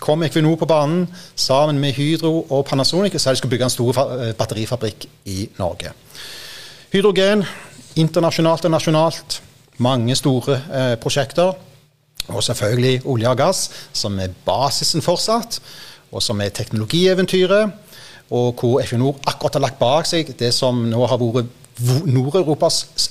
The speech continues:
aller største industriprosjekt i sin tid, og går nå i gang med det som vil være, eh, Europas største indu-, industriprosjekter det, de neste, i dette tiåret, som er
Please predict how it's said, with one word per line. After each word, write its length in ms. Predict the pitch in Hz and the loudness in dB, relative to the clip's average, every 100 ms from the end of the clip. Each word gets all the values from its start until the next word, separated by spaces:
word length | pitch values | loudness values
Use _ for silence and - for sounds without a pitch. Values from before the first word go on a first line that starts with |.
| - | 0
aller 440 | 143 180 185 180 | 0 2 2 2
største 760 | - - 151 - - 190 185 - - | 0 -2 0 -2 0 0 0 -6 -6
industriprosjekt 840 | 143 143 - 139 175 175 180 - - | -2 -2 -2 -2 0 0 -2 -4 -6
i 240 | 127 170 - | -6 -6 -6
sin 300 | - 143 175 | -2 -2 -2
tid, 320 | 190 262 262 - - - - | 0 0 0 -6 -18 -16 -2
og 160 | 156 - | -2 2
går 280 | 123 135 | 2 2
nå 300 | 117 110 120 120 | 2 0 0 -2
i 100 | 120 | -2
gang 420 | 123 180 214 - - - | 0 0 0 -4 -16 -8
med 100 | 123 | -4
det 180 | 107 117 | 0 0
som 220 | - 127 | 0 0
vil 180 | 117 110 | 0 0
være, 320 | 95 107 131 - - 123 | 0 0 -2 -6 -10 -6
eh, 720 | 117 110 107 107 101 107 123 | -2 0 0 0 -2 -4 -4
Europas 560 | 117 123 - 139 - | -4 -4 -2 -2 -2
største 400 | - 135 - - | -2 -2 -4 -2
indu-, 260 | 147 160 127 151 | -2 0 -2 -2
industriprosjekter 1000 | 131 139 - 131 139 160 160 180 196 - | -2 -2 -4 -4 0 -2 0 0 0 0
det, 440 | 127 123 123 110 | 0 0 0 -4
de 80 | 131 | -2
neste, 340 | 123 - 139 127 | -2 -2 -2 0
i 60 | |
dette 240 | 131 135 151 | 0 -2 -2
tiåret, 520 | - 135 147 220 247 - - - | 0 2 4 2 0 -4 -16 -12
som 300 | - 139 113 | -6 -2 0
er 240 | 110 127 | 0 0